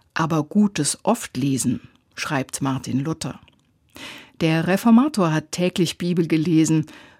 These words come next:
bestimmte Stellen immer wieder und manche Bücher x-mal. „Ey, da steht der alte Hotzenplotz noch“, ruft Till bei einem Besuch dieser Tage,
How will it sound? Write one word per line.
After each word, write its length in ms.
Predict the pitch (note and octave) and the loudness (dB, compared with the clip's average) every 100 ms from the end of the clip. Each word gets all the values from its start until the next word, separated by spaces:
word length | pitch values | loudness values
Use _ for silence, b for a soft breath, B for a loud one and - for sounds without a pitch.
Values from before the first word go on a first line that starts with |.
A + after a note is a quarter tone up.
| - | -8
bestimmte 440 | F#3 - D4+ - | -4 0 0 0
Stellen 420 | - - F#3+ A3+ A#3 | -2 2 6 6 6
immer 320 | G#3 G#3+ F#3+ | 6 6 6
wieder 440 | A3+ A#3 E3+ D3+ | 6 6 4 2
und 280 | D3+ D3+ - | 0 -2 -4
manche 340 | - A#3 C#4 A3 | 0 2 2 0
Bücher 420 | F#3+ F#3+ - F#3+ - | 2 0 0 -4 -6
x-mal. 560 | E3+ - - D3 A#2 - - _ _ _ _ _ _ _ B B B B B _ | -6 -4 -2 -2 -4 -8 -16 _ _ _ _ _ _ _ B B B B B _
„Ey, 200 | B3 D4 | 4 6
da 140 | G3 | 6
steht 300 | G3 - A#3+ | 4 2 2
der 120 | B3 G3 | 2 2
alte 260 | G#3 A#3+ | 2 0
Hotzenplotz 560 | - - G#3+ E3+ E3 F#3+ | 0 4 4 6 2 2
noch“, 300 | D#3+ D3 - _ _ | 2 0 -6 _ _
ruft 380 | G3+ G3+ G3 - | 0 2 2 0
Till 240 | G#3 A3 | 2 4
bei 160 | F3 - | 4 0
einem 200 | E3+ E3+ | 0 2
Besuch 360 | F3 E3 F#3+ - | 2 2 0 -2
dieser 320 | E3 D3+ D3 | -2 -2 -2
Tage, 420 | E3 D3 G#2 | -4 -4 -4